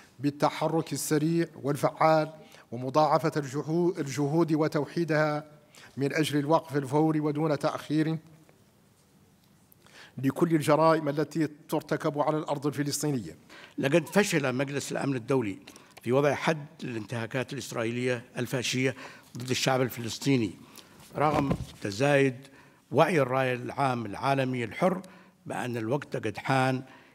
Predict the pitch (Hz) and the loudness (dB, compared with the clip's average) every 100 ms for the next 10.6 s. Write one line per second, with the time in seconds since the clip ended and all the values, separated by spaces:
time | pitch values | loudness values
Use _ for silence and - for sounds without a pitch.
0 | - 151 165 156 - 139 123 135 190 143 | -12 -6 -2 -2 -2 -4 -2 -2 -2 -2
1 | 127 131 - - - 123 131 135 135 - | -2 -4 -8 -12 -6 -4 0 0 -2 -6
2 | - 123 117 131 123 120 - - - 120 | -2 -2 2 2 2 -2 -16 -14 -2 2
3 | 120 - 113 98 - - _ _ _ _ | 2 0 -4 -4 -6 -20 _ _ _ _
4 | _ _ - _ _ _ - 127 165 208 | _ _ -20 _ _ _ -4 2 4 2
5 | 151 165 151 139 131 - - _ _ _ | 2 0 2 0 -2 -10 -20 _ _ _
6 | _ _ _ _ _ _ _ 110 139 151 | _ _ _ _ _ _ _ -2 -2 0
7 | 143 - 139 147 127 123 123 110 120 131 | -4 -2 0 2 0 0 0 0 0 0
8 | 123 - 139 143 135 175 165 117 - - | -2 -2 -4 -4 0 0 0 -2 -2 -10
9 | - _ _ - 117 151 156 123 123 120 | -12 _ _ -2 2 4 4 4 2 0
10 | 143 147 - 113 82 | 0 -2 -2 -2 -4